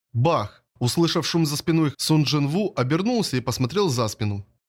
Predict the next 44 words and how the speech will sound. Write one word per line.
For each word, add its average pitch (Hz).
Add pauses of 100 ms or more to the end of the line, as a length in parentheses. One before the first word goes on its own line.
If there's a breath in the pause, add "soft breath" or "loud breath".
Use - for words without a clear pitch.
Как 135
и 170
ожидалось, 175
на 139
месте, 185
где 135
он 135
находился 147
минуту 135
назад, 131
была 127
образована 135
песчаная 151
яма, 175 (180)
и 120
песок 160
все 143
еще 120
продолжал 127
осыпаться 147
куда-то 123
вниз. 170 (240)
Если 131
бы 139
я 139
не 135
среагировал, 135
не 123
отпрыгнул, 131
то, 123
скорее 147
всего, 120
меня 123
бы 127
засосало 123
в 131
эту 160
яму, 110
и 120
я 123
уже 123
был 160
бы 123
мертв. 113